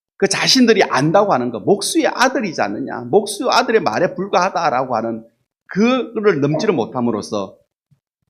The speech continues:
나가지를 못하는 거죠. 그래서 예수님께서 뭐라고 하시느냐? 사 장에 보시면은 이방인 이야기를 합니다.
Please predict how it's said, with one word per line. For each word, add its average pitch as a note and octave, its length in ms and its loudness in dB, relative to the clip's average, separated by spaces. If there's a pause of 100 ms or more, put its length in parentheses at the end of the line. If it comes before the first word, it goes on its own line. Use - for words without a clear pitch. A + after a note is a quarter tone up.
(260)
나가지를 B2+ 440 -4
못하는 - 380 -12
거죠. - 240 -20 (680)
그래서 F#3+ 240 6
예수님께서 D3 500 2
뭐라고 A2+ 300 0
하시느냐? A2 580 -4
사 A#2 220 -6
장에 B2 180 -2
보시면은 G#2+ 640 -8 (1400)
이방인 F3+ 540 2
이야기를 G#2 320 -4
합니다. F#2+ 380 -14